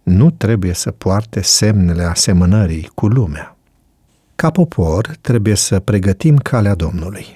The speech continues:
Fiecare iotă din capacitatea pe care ne-a dat-o Dumnezeu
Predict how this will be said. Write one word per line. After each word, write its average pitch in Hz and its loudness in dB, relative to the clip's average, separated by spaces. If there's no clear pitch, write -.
Fiecare 135 0
iotă 117 2
din 90 0
capacitatea 101 -4
pe - -10
care 98 -2
ne-a 95 2
dat-o 107 -2
Dumnezeu 101 0